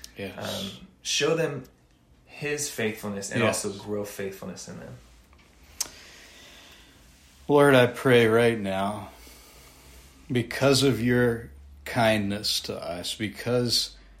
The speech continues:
Speaker 1: you have revealed yourself to us, I pray for everyone hearing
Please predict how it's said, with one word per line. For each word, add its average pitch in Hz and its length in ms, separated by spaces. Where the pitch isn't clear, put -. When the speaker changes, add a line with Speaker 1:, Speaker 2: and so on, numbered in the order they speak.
Speaker 1:
you 120 180
have 113 200
revealed 107 720
yourself 90 640
to 87 260
us, - 460
I 113 100
pray 110 340
for 104 200
everyone 107 520
hearing 98 580